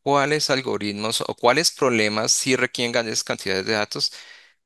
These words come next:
En particular, lo que es imágenes, imágenes, texto, todos estos, si queremos crear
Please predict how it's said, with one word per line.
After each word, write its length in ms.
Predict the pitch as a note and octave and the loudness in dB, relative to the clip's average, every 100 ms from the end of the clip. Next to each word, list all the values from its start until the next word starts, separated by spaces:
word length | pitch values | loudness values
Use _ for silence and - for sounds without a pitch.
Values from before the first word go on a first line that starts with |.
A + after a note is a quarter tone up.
| - | -8
En 140 | A2+ | -8
particular, 840 | - A2+ - A2+ - G#2 G#2 - - | 0 0 0 -6 0 2 2 0 -4
lo 260 | B2 B2+ | -2 -2
que 200 | - G#2 | 2 4
es 200 | G2+ - A#2+ | 4 2 0
imágenes, 1120 | A#2+ B2 B2+ C#3+ C#3+ D3+ - - - - _ _ _ _ _ _ | 0 2 0 -2 -4 -2 -2 -2 -8 -14 _ _ _ _ _ _
imágenes, 1040 | - G2+ G2 G#2 G#2+ - A2+ A2+ A2+ - - - - _ _ _ _ _ _ _ _ _ | -14 -8 -4 -4 -6 -10 -10 -6 -4 -4 -6 -20 -20 _ _ _ _ _ _ _ _ _
texto, 920 | A#2+ B2 A#2+ - - A#2 A2 A2+ A#2 _ _ _ _ _ _ _ _ _ _ | 4 4 4 0 2 0 0 -4 -10 _ _ _ _ _ _ _ _ _ _
todos 280 | - C#3+ D#3 | 2 4 4
estos, 540 | F3 - D#3+ D3 C#3 B2+ | 2 2 2 2 0 -2
si 200 | C3 - | -4 -2
queremos 340 | - B2+ C#3+ - | -2 0 -4 -2
crear 400 | D3 B2 A2 | 0 0 0